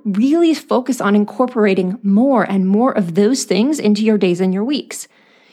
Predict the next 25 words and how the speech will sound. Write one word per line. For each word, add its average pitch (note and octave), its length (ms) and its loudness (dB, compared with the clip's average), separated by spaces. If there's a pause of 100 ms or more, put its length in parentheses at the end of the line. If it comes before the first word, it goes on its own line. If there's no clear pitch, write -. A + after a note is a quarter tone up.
You B3 100 2
get D4 200 -2
to C#4+ 60 0
customize C#4+ 840 -2
your G3+ 180 2
days G3+ 720 0 (180)
to A#3+ 140 -2
make A#3+ 360 2
them B3+ 200 2
feel G3+ 420 0
successful. - 800 -8 (760)
And A#3+ 160 2
that's C4 240 -2
gonna D4+ 200 0
be B3 520 0
different C#4+ 380 -2
for - 120 -8
every G#3+ 220 -2
person. C4+ 560 -10 (520)
So, B3 240 0 (320)
for C#4+ 100 0
example, G#3+ 440 0
on G#3+ 220 0
work G3 220 -4
days, A#3 300 0